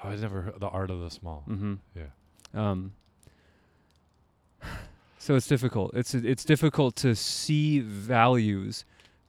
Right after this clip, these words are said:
Speaker 2: coming to do battle against the main threat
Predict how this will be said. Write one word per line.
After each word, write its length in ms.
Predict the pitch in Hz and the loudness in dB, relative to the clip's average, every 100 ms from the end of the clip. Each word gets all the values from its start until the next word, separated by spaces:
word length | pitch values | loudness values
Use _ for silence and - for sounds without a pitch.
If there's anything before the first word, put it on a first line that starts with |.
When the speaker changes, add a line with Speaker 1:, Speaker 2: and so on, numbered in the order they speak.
| _ | _
Speaker 2:
coming 420 | - 143 139 127 | 2 6 8 6
to 420 | 117 120 110 104 - _ | 4 0 0 -2 -6 _
do 200 | 120 131 | 0 2
battle 560 | 107 113 131 127 101 101 | 4 6 6 6 2 0
against 720 | 113 104 110 104 104 - - _ _ _ _ _ | -2 -2 0 -2 -4 -8 -14 _ _ _ _ _
the 60 | 123 | 0
main 440 | 107 160 208 117 | 4 6 6 4
threat 380 | 101 - 98 - | 2 -2 -2 -2